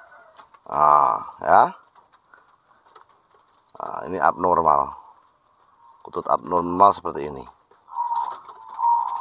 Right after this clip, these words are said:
Ini nanti kalau bodol bulu biasanya yang putih-putih di tengah itu hilang. Jadi bulu normal, mega mendung lagi. Ini di ekor sama. Nah, jadi teman-teman kita pelajari dulu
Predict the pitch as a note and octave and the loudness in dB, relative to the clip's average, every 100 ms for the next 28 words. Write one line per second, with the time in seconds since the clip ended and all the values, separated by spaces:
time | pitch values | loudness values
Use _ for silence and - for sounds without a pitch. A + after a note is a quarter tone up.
0 | - F2 G2+ G#2 G#2 C3 C3+ C3 B2 A#2 | -12 -4 0 4 4 4 4 6 6 6
1 | G#2 G#2 G2+ G#2+ B2+ C#3 B2 G2+ G#2 A2+ | 2 0 0 2 2 4 4 4 2 4
2 | C3 C3 - - - - - - G2+ A2 | 4 4 0 -10 -14 -20 -20 -4 0 4
3 | A#2 A#2 A#2 A#2+ B2 A#2 A#2 A#2+ B2 C#3+ | 4 2 0 2 0 2 4 6 6 4
4 | A#2+ F#2 D2+ E2+ - - - - G2 F2 | 4 4 2 -2 -2 -2 -4 -2 -2 0
5 | A2 _ G2+ G2+ G2+ G2+ G2 F#2+ E2+ D#2 | -6 _ -8 -4 -2 2 2 4 4 2
6 | D#2+ E2+ F2 E2+ E2 D#2+ C#2+ C2+ - C2+ | -2 -6 -6 -6 -8 -4 -4 -4 -8 -10
7 | - - - - - A#2+ F#2+ D#2+ G2+ A2+ | -8 -6 -10 -14 -14 -8 -4 2 2 2
8 | - B1+ - A#1+ - - E5+ - - - | 0 -2 -2 -4 -6 -16 -12 -4 -2 -2
9 | A5+ C6+ C6+ - - - - A#1 A1 A1+ | -6 -10 -14 -18 -12 -4 -2 -2 0 -2
10 | - D#2 F2 F2 G2 A#2+ C3 A#2 F#2+ F#2 | -2 -10 -8 -4 2 2 0 -2 2 4
11 | F#2 F#2+ F#2+ F#2 F2+ F#2 G#2+ | 4 2 -2 -4 -6 -4 -4